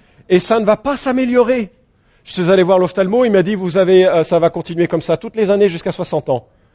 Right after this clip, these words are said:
Il me l'a dit comme ça. <laughs> Comme ça.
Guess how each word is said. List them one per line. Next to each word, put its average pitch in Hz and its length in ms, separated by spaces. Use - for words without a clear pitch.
Il 240 80
me 233 40
l'a 233 80
dit 233 120
comme 349 140
ça. 175 300
<laughs> - 360
Comme 466 140
ça. 480 120